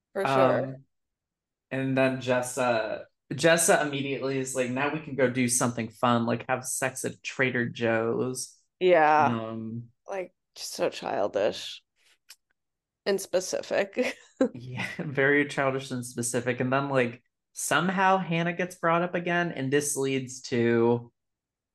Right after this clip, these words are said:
Speaker 2: like, <sighs> a true knockdown brawl.
Speaker 1: Mm-hmm.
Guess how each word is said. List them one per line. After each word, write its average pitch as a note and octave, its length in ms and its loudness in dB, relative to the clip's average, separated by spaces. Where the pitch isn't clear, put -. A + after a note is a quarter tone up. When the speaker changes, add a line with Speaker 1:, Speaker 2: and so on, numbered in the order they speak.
Speaker 2:
like, C#3 460 4
<sighs> F3+ 280 0
a E3 200 6
true G#3 300 2
knockdown D3 880 0
brawl. C3+ 680 -2
Speaker 1:
Mm-hmm. F3 460 -6